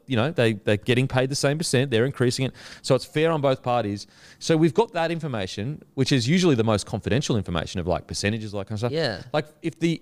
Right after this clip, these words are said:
Speaker 1: if N R L or, or R L P A came out and said, "The reason why we're at loggerheads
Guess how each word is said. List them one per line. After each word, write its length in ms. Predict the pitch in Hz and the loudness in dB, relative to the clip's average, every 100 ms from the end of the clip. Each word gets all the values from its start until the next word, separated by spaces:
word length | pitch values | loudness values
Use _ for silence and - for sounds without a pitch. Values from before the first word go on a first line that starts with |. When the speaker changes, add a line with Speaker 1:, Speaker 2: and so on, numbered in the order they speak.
| - | -2
Speaker 1:
if 220 | 147 - - | -4 -4 -4
N 140 | 185 226 | -2 0
R 140 | 185 | 0
L 240 | 131 113 107 | 2 0 0
or, 300 | 113 110 - 123 | -2 -4 -4 -4
or 100 | 117 | 0
R 200 | 120 143 | 0 0
L 80 | |
P 100 | 135 117 | -2 -4
A 120 | 107 | -4
came 240 | 113 113 | -6 -6
out 60 | 107 | -6
and 100 | 107 | -8
said, 240 | 117 107 - - - - | -4 -4 -6 -18 -20 -4
"The 100 | 113 | 2
reason 340 | 135 160 180 | 4 2 -2
why 160 | 156 143 | 0 2
we're 140 | 139 | 2
at 80 | 120 | 0
loggerheads 580 | 117 127 139 170 - | 0 0 -2 -4 -8